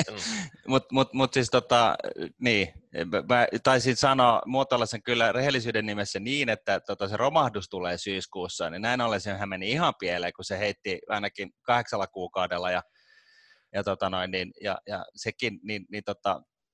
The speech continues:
Speaker 2: vaikka mä omasta mielestä totta kai näin sen ihan selkeästi tästä mun omasta kristallipallosta, niin, niin tota, en mä nyt ehkä ihan lähtisi tällaista akateemista niinku näyttöä tälle väittämälle hakemaan, että tota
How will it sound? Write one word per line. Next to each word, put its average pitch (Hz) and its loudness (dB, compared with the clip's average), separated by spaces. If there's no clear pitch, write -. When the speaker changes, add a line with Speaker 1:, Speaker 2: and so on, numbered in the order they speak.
Speaker 2:
vaikka 107 0
mä 113 -2
omasta 120 2
mielestä 107 -4
totta - -4
kai 110 2
näin 107 0
sen 104 -2
ihan 104 0
selkeästi 101 -2
tästä - -4
mun 104 -8
omasta 104 -4
kristallipallosta, 90 -4
niin, 90 -4
niin 87 -14
tota, 85 -4
en 98 -6
mä 101 -4
nyt 101 -6
ehkä 104 -4
ihan 107 -2
lähtisi 92 -4
tällaista 98 -6
akateemista 90 -2
niinku 82 -14
näyttöä 92 -6
tälle 80 -8
väittämälle 87 -4
hakemaan, 80 -8
että - -18
tota - -12